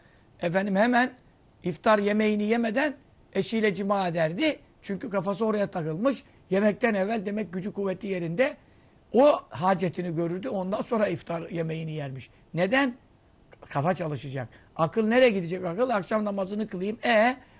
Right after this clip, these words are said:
aklım hanımımda. Böyle olmamalı. İnsan önce meşru isteklerini yerine getirir. Neden? İşte ne buyurur? La salat bi hazret taam. Yemek hazırken namaz olmaz.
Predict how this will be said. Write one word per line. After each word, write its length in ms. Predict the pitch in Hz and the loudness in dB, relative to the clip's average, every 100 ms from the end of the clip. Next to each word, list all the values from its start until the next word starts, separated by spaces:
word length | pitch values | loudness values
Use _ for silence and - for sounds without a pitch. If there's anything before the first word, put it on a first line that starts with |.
| - | 0
aklım 400 | 196 170 233 254 - - | 0 2 -2 -4 -8 -10
hanımımda. 640 | - 233 233 220 190 139 - - _ _ 127 | 0 2 4 2 0 -2 -2 -20 _ _ -8
Böyle 180 | 139 135 | -6 -4
olmamalı. 640 | 214 320 285 185 139 127 - _ _ _ _ - | -2 2 2 2 -4 -10 -18 _ _ _ _ -8
İnsan 300 | 147 139 208 | -6 0 0
önce 340 | 240 247 285 - _ | 2 2 0 0 _
meşru 380 | 170 180 - 240 | 0 0 0 -2
isteklerini 480 | 220 - 208 202 214 | -2 -2 -4 -2 -2
yerine 220 | 214 190 | -2 -4
getirir. 360 | 165 165 165 151 | -6 -8 -8 -8
Neden? 280 | 185 269 302 - - _ _ | -6 -6 -10 -16 -20 _ _
İşte 220 | - - | -10 -4
ne 140 | 196 240 | -2 -2
buyurur? 220 | 240 285 | -4 -4
La 220 | 214 190 | -2 -2
salat 360 | 180 247 339 285 - - - | -2 -2 -2 -4 -8 -20 -6
bi 40 | 190 | 0
hazret 400 | 185 180 180 - | 0 0 -8 -8
taam. 220 | 175 147 - - | -6 -6 -8 -8
Yemek 240 | - 208 220 | -2 0 0
hazırken 460 | 214 240 214 220 | 0 -2 -2 -2
namaz 280 | 196 185 170 | -2 -6 -6
olmaz. 320 | 175 165 143 | -6 -8 -10